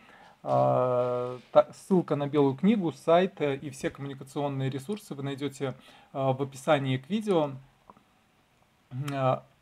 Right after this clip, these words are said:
э, знакомьтесь и присоединяйтесь. Э, давайте посмотрим, э, как видят проект его создатели, э, какие этапы его будут становления, э, в чем его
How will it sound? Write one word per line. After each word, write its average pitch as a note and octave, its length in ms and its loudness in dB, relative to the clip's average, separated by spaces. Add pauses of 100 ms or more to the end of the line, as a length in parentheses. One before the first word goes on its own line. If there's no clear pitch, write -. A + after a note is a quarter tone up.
(380)
э, C3+ 220 0
знакомьтесь D3+ 760 0
и F#3 300 -4 (100)
присоединяйтесь. D3 1000 -4 (440)
Э, C3+ 200 6
давайте E3+ 300 2
посмотрим, E3+ 640 -6
э, C#3+ 460 -4
как - 240 2
видят C#3 260 -6
проект D3+ 460 4 (920)
его D3+ 340 -2
создатели, D#3 720 0 (1400)
э, C3+ 920 -2
какие D#3 340 0
этапы E3 540 0
его C#3 280 -4
будут C3+ 260 -10
становления, C#3+ 880 -2
э, C3 180 -10 (600)
в C3+ 260 0
чем E3+ 560 -2
его C3+ 460 -4